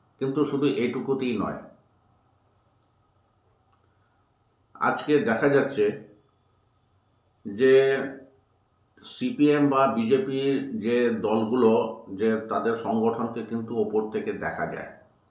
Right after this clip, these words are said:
তাদের সাংগঠনিক স্ট্রাকচার, কোন অঞ্চলে কে কী পোস্টে আছেন বা না আছেন, তাদের যে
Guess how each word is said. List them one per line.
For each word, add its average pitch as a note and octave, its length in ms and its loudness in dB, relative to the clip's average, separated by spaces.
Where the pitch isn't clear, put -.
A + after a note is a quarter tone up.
তাদের G2+ 240 0
সাংগঠনিক G2+ 680 -4
স্ট্রাকচার, A2 560 -2
কোন G#2 160 -2
অঞ্চলে G#2+ 340 2
কে G#2+ 120 -2
কী G#2 120 -10
পোস্টে G2 320 -4
আছেন G2 200 -4
বা F#2+ 80 -4
না G2 80 0
আছেন, G2+ 240 -8
তাদের G2+ 280 -2
যে G2 120 0